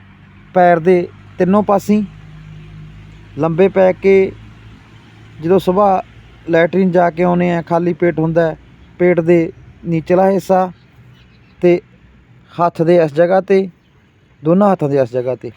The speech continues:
ਦੁਬਾਰਾ ਦੇਖ ਲਓ, ਪੈਰ ਦੇ ਤਿੰਨੋਂ ਪਾਸੇ, ਇੱਧਰ, ਇੱਧਰ ਤੇ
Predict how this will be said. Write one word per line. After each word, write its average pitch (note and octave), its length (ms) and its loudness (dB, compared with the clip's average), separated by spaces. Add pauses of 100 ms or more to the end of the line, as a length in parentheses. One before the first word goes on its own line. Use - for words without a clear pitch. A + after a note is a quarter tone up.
(280)
ਦੁਬਾਰਾ E3+ 340 0
ਦੇਖ E3 220 -2
ਲਓ, F#3 240 0 (1120)
ਪੈਰ E3+ 240 2
ਦੇ F#3+ 340 0 (2000)
ਤਿੰਨੋਂ F3+ 280 -2
ਪਾਸੇ, F3+ 380 -4 (880)
ਇੱਧਰ, G3 460 -2 (680)
ਇੱਧਰ F3+ 440 -2 (320)
ਤੇ E3 80 -10